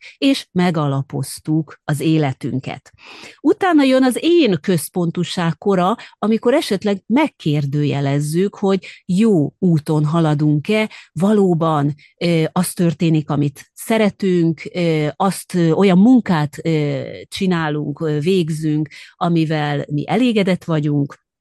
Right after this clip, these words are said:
és egyáltalán fel, ö, mérjük újból saját magunkat. És aztán, ö,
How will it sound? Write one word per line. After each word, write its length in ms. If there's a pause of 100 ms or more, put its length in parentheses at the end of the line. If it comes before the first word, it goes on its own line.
(720)
és 280
egyáltalán 420
fel, 420 (380)
ö, 320
mérjük 640
újból 520
saját 460
magunkat. 580 (400)
És 180
aztán, 420
ö, 240